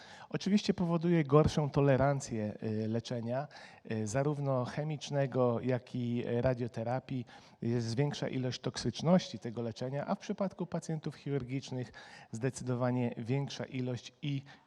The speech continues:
wie-, zwiększona ciężkość powikłań, y, z którymi mamy do czynienia. I proszę państwa, wszyscy wiemy, że leczenie onkologiczne jest leczeniem ciężkim. Tego nikt,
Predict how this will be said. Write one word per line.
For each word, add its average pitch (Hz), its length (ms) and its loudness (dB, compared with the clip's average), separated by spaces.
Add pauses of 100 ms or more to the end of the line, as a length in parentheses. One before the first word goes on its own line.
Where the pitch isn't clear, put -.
wie-, 127 320 0
zwiększona 131 800 -2
ciężkość - 800 -2 (120)
powikłań, 113 640 -2
y, 113 140 -2
z - 60 -8
którymi 120 400 -2
mamy 101 360 -4 (160)
do 101 260 -6 (120)
czynienia. 113 500 0 (560)
I - 160 0
proszę 220 300 4
państwa, 247 440 0 (400)
wszyscy - 460 0
wiemy, 165 360 4
że 131 140 4
leczenie 135 680 2 (140)
onkologiczne 117 920 -2
jest 107 320 -2
leczeniem 104 520 -2
ciężkim. - 640 -4
Tego 196 260 0
nikt, 165 420 0